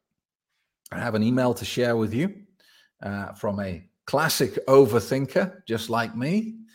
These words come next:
Um, and I wanna talk about the question of whether, how you be happy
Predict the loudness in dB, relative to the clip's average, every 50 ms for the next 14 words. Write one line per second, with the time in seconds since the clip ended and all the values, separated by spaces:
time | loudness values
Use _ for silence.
0 | -20 -20 -20 -20 -20 _ _ _ 0 2 4 6 6 6 6 6 6 4 2 0
1 | -4 -10 -18 _ _ _ _ _ _ _ _ -6 -2 0 2 4 4 4 2 4
2 | 2 2 2 4 4 4 4 4 4 0 -2 2 2 2 2 0 -4 -8 -8 -4
3 | -2 -2 -2 -2 -2 -6 -6 -4 -4 -4 -4 -2 -2 -2 -2 0 0 0 -2 -2
4 | -2 -4 -4 -4 -4 -4 -8 -10